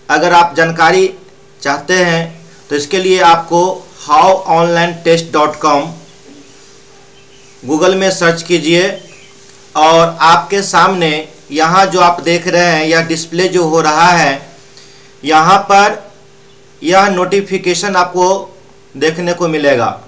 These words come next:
मानव बल या पत्रांक तेरह जीरो पाँच जो है दो हज़ार तेईस, इस पर आप क्लिक कीजिए और इसके बारे में अधिक जानकारी आप हासिल स्वयं भी कर सकते हैं।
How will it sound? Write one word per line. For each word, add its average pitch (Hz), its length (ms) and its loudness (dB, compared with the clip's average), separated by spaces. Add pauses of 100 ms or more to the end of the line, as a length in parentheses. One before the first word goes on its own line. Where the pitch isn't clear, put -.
मानव 165 600 0 (540)
बल 160 300 2 (180)
या 156 200 0
पत्रांक 165 480 -2 (100)
तेरह 165 260 0
जीरो 165 280 0
पाँच 165 360 -2
जो 170 120 -2
है 165 200 -2
दो 156 80 -4
हज़ार 151 260 -4
तेईस, 165 300 -4 (1400)
इस 151 140 -6
पर 170 160 -2
आप 170 220 -2
क्लिक 175 300 -4
कीजिए 180 420 -2 (680)
और 156 400 2
इसके 175 340 -2
बारे 175 340 2
में 185 320 -4 (180)
अधिक 156 320 -2
जानकारी 165 500 0
आप - 400 0
हासिल 156 360 -4
स्वयं 160 300 -6
भी 180 100 -4
कर 151 200 -4
सकते - 360 -10
हैं। 95 220 -10